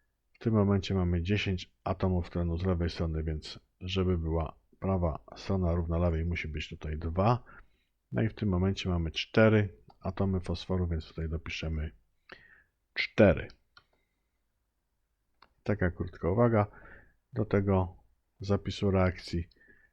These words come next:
No i drugi przykład w tym podpunkcie to jest pierwiastek wodór, który reaguje z tlenem w następujący sposób. H dwa plus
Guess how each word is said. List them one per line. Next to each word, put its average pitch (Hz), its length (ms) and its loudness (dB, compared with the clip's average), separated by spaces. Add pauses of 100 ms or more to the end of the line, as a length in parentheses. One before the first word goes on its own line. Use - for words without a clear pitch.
(140)
No - 80 -6
i - 140 -10
drugi 117 280 2
przykład - 520 -2 (340)
w - 60 -20
tym 110 140 2
podpunkcie 92 640 -4
to 82 360 -2 (480)
jest - 500 -2 (240)
pierwiastek 95 640 2
wodór, 110 460 4 (180)
który 95 260 0
reaguje 87 460 0
z - 80 -12
tlenem 101 440 2
w 87 80 -6
następujący 90 800 -2
sposób. - 540 -8
H 113 200 4
dwa 92 400 2 (520)
plus - 460 -4